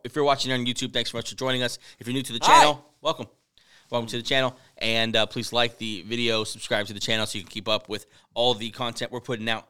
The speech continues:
Speaker 1: And I mean three shows a week, no matter what.
Speaker 2: Yeah.
Speaker 1: Even if I have kidney stones.
Speaker 2: Yeah, even if Joey is
Speaker 1: That episode might be twenty-eight, um, stu-, uh, tw-, tw-, twenty-eight minutes
Speaker 2: Yeah.
Speaker 1: long, but, um,
Speaker 2: But you know what?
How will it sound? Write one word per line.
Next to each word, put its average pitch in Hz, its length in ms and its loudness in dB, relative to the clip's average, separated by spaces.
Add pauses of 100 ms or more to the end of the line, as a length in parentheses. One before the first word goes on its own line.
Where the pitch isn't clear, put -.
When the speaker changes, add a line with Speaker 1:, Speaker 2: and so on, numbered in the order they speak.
Speaker 1:
And 107 100 -8
I 117 80 -2
mean 113 180 -6
three 113 160 -8
shows 110 280 -6
a 104 40 -10
week, 110 300 -12
no 104 160 -10
matter 104 260 -4
what. 117 380 -4
Speaker 2:
Yeah. 87 240 2
Speaker 1:
Even 135 200 0
if 123 120 -2
I 117 60 0
have 120 280 2 (180)
kidney 120 280 -4
stones. - 420 -8
Speaker 2:
Yeah, 101 240 -4
even 113 400 4
if 113 160 -8
Joey 123 340 6
is 110 280 -8 (1040)
Speaker 1:
That 139 120 2
episode 165 300 4
might 151 180 4
be 160 120 -6
twenty-eight, 135 800 -2 (180)
um, 107 540 -2
stu-, - 220 -6
uh, - 240 -6
tw-, - 280 -12
tw-, - 60 -10
twenty-eight 139 300 0
minutes 123 400 -4 (240)
Speaker 2:
Yeah. 139 180 8
Speaker 1:
long, 123 460 0
but, 104 240 -2
um, 92 300 -8 (120)
Speaker 2:
But 104 240 0
you 104 80 -6
know 101 160 0
what? 104 320 0